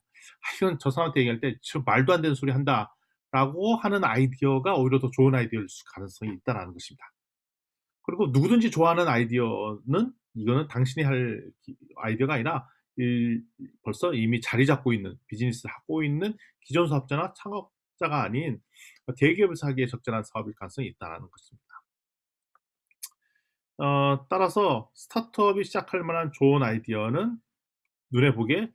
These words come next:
적절치 않은, 좋지 않아 보이는 아이디어가 좋다는 것이죠.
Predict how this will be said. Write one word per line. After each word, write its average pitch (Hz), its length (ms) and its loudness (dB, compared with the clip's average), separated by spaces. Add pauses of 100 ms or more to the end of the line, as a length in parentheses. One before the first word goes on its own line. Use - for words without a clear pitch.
적절치 135 500 -4
않은, 117 360 -4
좋지 131 540 0
않아 131 200 0
보이는 127 380 4
아이디어가 101 440 -6
좋다는 151 340 -8
것이죠. - 300 -14